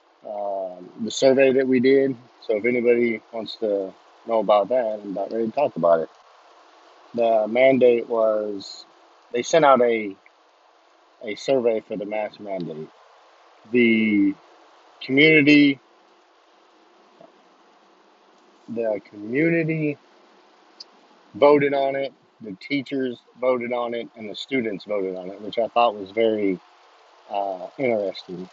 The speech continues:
I like the way they did that. They got three perspectives, um, to, to see where everybody kinda,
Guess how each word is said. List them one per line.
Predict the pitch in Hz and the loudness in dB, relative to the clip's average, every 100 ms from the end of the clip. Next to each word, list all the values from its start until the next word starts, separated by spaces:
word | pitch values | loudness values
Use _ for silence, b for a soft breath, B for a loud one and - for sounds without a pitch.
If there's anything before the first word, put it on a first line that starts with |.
| - | -4
I | |
like | 101 107 | -2 -2
the | 110 | -2
way | 107 | -4
they | 98 92 | -2 -2
did | 98 87 | -4 -4
that. | 87 80 - | -6 -8 -12
They | 107 | -10
got | 98 98 92 | -6 -6 -6
three | 120 107 | -4 -4
perspectives, | - 104 - 98 - 90 85 - _ _ _ _ _ _ - | -6 -14 -8 -8 -8 -16 -16 -18 _ _ _ _ _ _ -8
um, | 101 95 87 87 85 _ _ _ - _ - _ - _ _ | -6 -6 -10 -12 -14 _ _ _ -18 _ -20 _ -20 _ _
to, | - 117 107 104 98 90 - - _ - - - - - - - - _ - - | -2 -2 -2 -4 -6 -8 -14 -20 _ -20 -20 -20 -20 -20 -20 -20 -20 _ -20 -10
to | 117 | -6
see | - 135 | 2 4
where | 120 113 110 | 6 6 4
everybody | 127 113 101 104 101 | 0 0 0 0 -2
kinda, | - 104 92 | -4 -6 -8